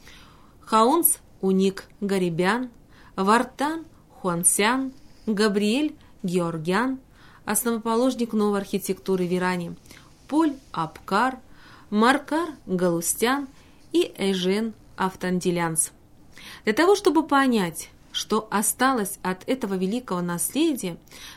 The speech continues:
следует предпринять твёрдые шаги, собрать итоги исследований учёных и передать их молодому поколению, которому принадлежит будущее.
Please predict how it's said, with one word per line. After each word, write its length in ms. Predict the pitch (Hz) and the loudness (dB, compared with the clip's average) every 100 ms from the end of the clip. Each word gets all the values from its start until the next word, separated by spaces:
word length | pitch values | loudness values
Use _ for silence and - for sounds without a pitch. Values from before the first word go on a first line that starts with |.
| - | -8
следует 340 | - 381 370 | 4 6 6
предпринять 560 | - 269 254 247 269 285 - | 4 -4 -2 0 0 -2 -10
твёрдые 420 | - 233 233 226 | -2 0 2 -2
шаги, 520 | 220 208 196 - 165 175 - - - | -2 -6 -8 -8 -12 -12 -20 -20 -14
собрать 520 | - 214 202 240 254 - | -4 -2 0 0 -2 -6
итоги 480 | 220 - 302 247 262 | -6 0 0 2 0
исследований 800 | - 247 262 254 185 180 175 | 0 0 2 2 -2 -2 -4
учёных 580 | 170 - 269 294 190 - - - - - | -4 -6 -2 -2 -2 -6 -18 -20 -20 -6
и 100 | 247 | -2
передать 440 | 254 370 349 320 311 | 6 6 8 4 0
их 180 | 262 247 | -4 -2
молодому 480 | 233 233 240 240 | 0 0 -2 -4
поколению, 800 | 226 214 214 214 208 202 170 170 - - - | -6 -8 -4 -2 0 0 -2 -10 -16 -20 -10
которому 480 | - 196 339 302 214 | -6 -2 0 2 0
принадлежит 760 | 185 175 175 165 170 202 196 - - | -2 -4 -4 -4 -4 -4 -6 -12 -10
будущее. 580 | 170 165 160 - 196 | -8 -8 -8 -10 -12